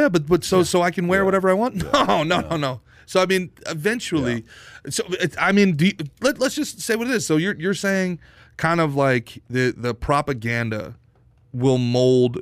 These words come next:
Speaker 1: the, the next generation into being unreasonable? Is that the idea? Like, are, are you, do, do you feel your kid's generation is gonna lack the, the processing skills to be able to see
Speaker 2: Look,
Speaker 1: extremism
Speaker 2: I,
Speaker 1: for what
Speaker 2: I'm
Speaker 1: it is?
Speaker 2: talking to Ga-, Gad Saad,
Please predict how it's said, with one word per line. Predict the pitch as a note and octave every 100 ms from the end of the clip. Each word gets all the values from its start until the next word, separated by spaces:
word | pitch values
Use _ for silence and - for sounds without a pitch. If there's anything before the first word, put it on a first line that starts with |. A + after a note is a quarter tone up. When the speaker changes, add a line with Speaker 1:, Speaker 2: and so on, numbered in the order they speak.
| -
Speaker 1:
the, | A#2 B2 G2+
the | A#2
next | A#2 A#2 A2
generation | - A2 A2 A2+ - G#2+
into | G#2 G#2+ A#2 G#2+ G#2+
being | B2 B2 A2+ A2+ A2+ A2 - _ -
unreasonable? | B2+ G#2+ A2+ B2 F3 F3+ G3
Is | C3
that | A2+ B2
the | B2
idea? | B2+ A#2 C3+ G#3
Like, | D#3 A#2+ G#2+ - - -
are, | C#3+ -
are | C#3
you, | C#3 F3
do, | - C3+ C3+
do | C3+
you | G3 A3
feel | G3 F#3 D3
your | C3 D#3+
kid's | - D#3+ C3+ A2+
generation | C3+ C3 A#2+ C#3+ - A2+ - - -
is | A#2
gonna | C#3 C3
lack | A2 A#2 A#2+ B2+ - - - - _
the, | - B2+ A#2
the | A2 A#2+ A2+
processing | G#2 - B2 C#3+ E3+ D#3 D#3 D3+
skills | - D#3 D#3
to | -
be | C3
able | B2+
to | A#2+
see | - A#2+ A2+
Speaker 2:
Look, | G2 D2+ E2 - -
Speaker 1:
extremism | A#2 - C#3 C#3+ D#3 D3
Speaker 2:
I, | A#2
Speaker 1:
for |
what | C3 B2+
Speaker 2:
I'm | B2
Speaker 1:
it |
is? | A3
Speaker 2:
talking | - C3
to | - A2
Ga-, | F#2 A2 A2 G#2 F2
Gad | A2+ A2 -
Saad, | - E2+ C2 -